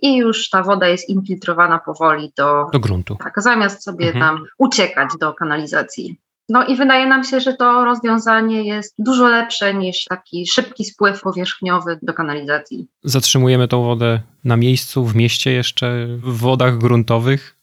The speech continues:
Speaker 2: a nie prosto do rzeki albo do rzeki przez oczyszczalnię i prosto do morza.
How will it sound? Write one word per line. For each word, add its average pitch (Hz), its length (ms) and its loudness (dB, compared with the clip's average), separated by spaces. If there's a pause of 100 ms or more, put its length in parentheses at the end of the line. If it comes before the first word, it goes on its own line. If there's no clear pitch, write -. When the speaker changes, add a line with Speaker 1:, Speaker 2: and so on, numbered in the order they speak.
(100)
Speaker 2:
a 135 80 2
nie 117 280 4
prosto 117 520 0
do 113 200 0
rzeki 117 600 0
albo 117 220 -2
do 113 180 2
rzeki 131 400 0
przez - 340 -4
oczyszczalnię 117 720 0 (120)
i 156 120 0
prosto 127 280 0
do 139 100 2
morza. 101 320 0